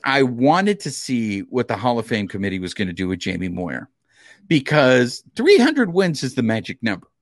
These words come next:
You and I have, we have talked about this. Like, I don't think any starting pitcher is gonna get to three hundred wins. I mean, I think it's becoming more and more obvious that Clayton Kershaw is probably the best pitcher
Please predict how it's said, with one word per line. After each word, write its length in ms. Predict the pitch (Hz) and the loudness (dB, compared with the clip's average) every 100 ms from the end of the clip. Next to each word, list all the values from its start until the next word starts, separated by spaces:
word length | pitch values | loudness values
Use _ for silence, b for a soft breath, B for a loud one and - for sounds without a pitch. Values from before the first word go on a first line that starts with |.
| _ _ _ _ | _ _ _ _
You 240 | 123 180 311 | -2 2 2
and 100 | 254 | 2
I 120 | 202 | 2
have, 200 | 170 143 | 2 0
we 220 | 117 135 | 0 2
have 120 | 151 - | 2 0
talked 320 | 156 143 143 | 0 0 0
about 380 | 123 120 110 - | 0 0 0 0
this. 280 | 113 107 | -2 -2
Like, 240 | 104 101 95 b b b | -2 -2 -2 b b b
I 120 | 160 240 | -2 0
don't 160 | 220 | -2
think 300 | - 156 135 | -2 -4 -4
any 320 | - 160 170 131 | 0 2 2 2
starting 440 | - 113 95 95 | 2 0 0 -2
pitcher 260 | 104 92 98 | -4 -4 -6
is 80 | - | -2
gonna 200 | 107 90 | -2 -2
get 200 | 98 - | -4 -6
to 100 | 92 | -8
three 240 | - 95 | -6 -8
hundred 340 | 92 87 87 | -6 -8 -10
wins. 420 | 87 - - - - | -10 -10 -12 -16 -6
I 80 | 135 | 0
mean, 320 | 135 147 123 - _ _ _ _ _ _ _ _ - | 2 2 2 -2 _ _ _ _ _ _ _ _ -4
I 100 | 160 | 2
think 180 | 185 180 | 2 2
it's 120 | 143 | 0
becoming 440 | 170 170 160 143 | 0 2 2 4
more 200 | 143 156 | 4 4
and 100 | 135 | 4
more 220 | 135 135 123 | 4 2 2
obvious 480 | 120 127 147 156 - | 0 0 -2 -4 -6
that 140 | 104 | -6
Clayton 380 | - 127 123 110 | 0 0 0 -6
Kershaw 520 | - 120 113 127 117 | -2 -2 -2 -4 -4
is 240 | 107 98 | -6 -8
probably 460 | - 117 110 107 110 | -10 -4 -4 -2 -4
the 140 | 95 | -4
best 400 | 92 - 131 135 | -6 0 0 0
pitcher 460 | - 117 - 101 95 | -2 -2 0 -2 -2